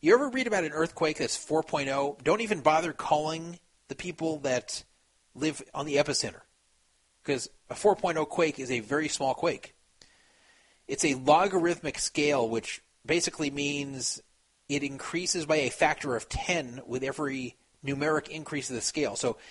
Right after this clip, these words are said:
a five point oh earthquake is ten times as strong as a four point oh earthquake. A six point oh earthquake is one hundred times as strong, one hundred times as strong as a four point oh earthquake, and a seven point oh is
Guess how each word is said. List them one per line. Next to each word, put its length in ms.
a 100
five 400
point 200
oh 160
earthquake 400
is 120
ten 320
times 460
as 100
strong 420
as 120
a 40
four 220
point 200
oh 80
earthquake. 480
A 120
six 280
point 220
oh 60
earthquake 480
is 280
one 180
hundred 360
times 400
as 140
strong, 480
one 140
hundred 300
times 680
as 160
strong 420
as 140
a 60
four 220
point 180
oh 100
earthquake, 420
and 100
a 80
seven 420
point 240
oh 280
is 260